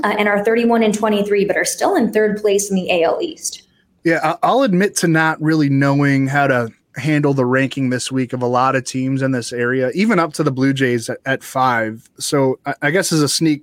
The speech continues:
Speaker 2: preview for the full power rankings column, it's Jays at five, as we talked about, and then Padres at six, Brewers at seven, Rays at eight, Twins staying put at nine.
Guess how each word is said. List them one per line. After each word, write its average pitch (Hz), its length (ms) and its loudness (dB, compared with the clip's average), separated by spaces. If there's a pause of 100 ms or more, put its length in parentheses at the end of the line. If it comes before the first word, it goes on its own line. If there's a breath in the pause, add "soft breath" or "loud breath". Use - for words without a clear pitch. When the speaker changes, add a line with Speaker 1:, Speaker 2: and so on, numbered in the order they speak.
(140)
Speaker 2:
preview 139 380 0
for 127 100 -10
the 123 60 -2
full 131 220 -2
power 127 300 0
rankings 127 420 -4
column, 127 320 -2
it's - 180 -8
Jays 165 360 0
at 151 120 -2
five, 135 360 0
as 131 160 -2
we 127 80 -4
talked 127 360 -4
about, 120 360 -2 (720)
and 156 100 2
then 147 140 0
Padres 160 500 0
at 139 180 0
six, - 640 -4 (600 loud breath)
Brewers 160 380 2
at 147 160 -2
seven, 147 400 0
Rays 151 280 2
at 151 80 2
eight, 135 280 0
Twins 151 420 0
staying 135 320 -2
put 131 260 0
at 120 220 -4
nine. 127 560 -2